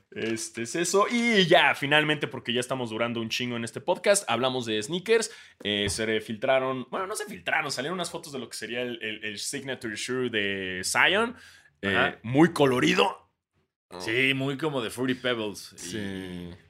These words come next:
Speaker 2: y no me gustó nada.
Speaker 1: Eh, está chido que jueguen con la Z. Eso sí me gustó.
Speaker 2: Sí.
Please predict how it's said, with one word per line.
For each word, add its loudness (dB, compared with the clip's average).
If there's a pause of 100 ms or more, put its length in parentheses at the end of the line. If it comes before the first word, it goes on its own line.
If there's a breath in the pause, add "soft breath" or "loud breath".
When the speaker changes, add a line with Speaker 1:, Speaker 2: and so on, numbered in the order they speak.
(140)
Speaker 2:
y -14
no -10
me -8
gustó -8
nada. -10
Speaker 1:
Eh, -6
está -2
chido 2
que -6
jueguen -2
con -6
la -2
Z. -2
Eso -8
sí -6
me -4
gustó. -8
Speaker 2:
Sí. -8